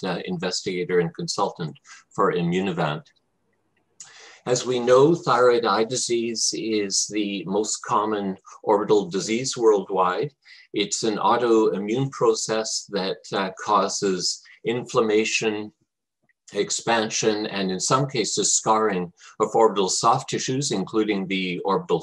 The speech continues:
fat, uh, the extraocular muscles, the levator muscle,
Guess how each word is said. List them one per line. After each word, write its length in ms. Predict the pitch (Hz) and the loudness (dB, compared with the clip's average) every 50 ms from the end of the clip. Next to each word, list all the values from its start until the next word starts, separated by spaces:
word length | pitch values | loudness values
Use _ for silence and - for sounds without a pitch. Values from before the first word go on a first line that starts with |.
| - - | -4 -4
fat, 360 | - 120 120 - - - - - _ - - - - - - _ - | 0 2 2 2 0 -2 -4 -10 _ -20 -20 -20 -20 -20 -20 _ -4
uh, 240 | - 92 90 90 87 | -2 0 0 0 0
the 480 | 87 95 95 92 92 92 92 92 92 - 104 | -2 -2 -2 -2 -2 -2 -4 -4 -4 -4 -4
extraocular 760 | 101 - - - 110 98 98 113 113 - - 113 107 98 98 | -4 -4 -2 0 2 2 2 2 0 -2 0 0 2 2 2
muscles, 640 | 101 98 98 98 - - 107 101 104 104 98 - | 0 0 0 0 0 2 2 4 2 2 0 -2
the 100 | - 90 | -4 -2
levator 480 | 80 80 80 78 107 113 113 113 113 98 | -2 -2 0 2 2 2 4 4 2 2
muscle, 480 | 95 95 92 92 - - 98 90 87 | 2 0 -2 -2 -2 -2 -2 -2 -2